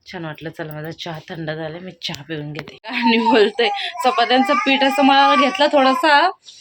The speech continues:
आणि मग आवाज आला. काय झालं बबल्याला? अगं. आता काय झालंय काय माहिती, आता चपात्यांचं पीठ मळलंय, चपात्या बनायच्या आता, ते याला बघत बघत. काय झालं बबलू, आ?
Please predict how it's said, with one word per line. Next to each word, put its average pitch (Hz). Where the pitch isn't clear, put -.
आणि 240
मग 269
आवाज 233
आला. 220
काय 294
झालं 440
बबल्याला? 392
अगं. 330
आता 285
काय 311
झालंय 277
काय 269
माहिती, 254
आता 240
चपात्यांचं 254
पीठ 262
मळलंय, 247
चपात्या 254
बनायच्या 208
आता, 202
ते 214
याला 220
बघत 226
बघत. 226
काय 381
झालं 294
बबलू, 220
आ? 294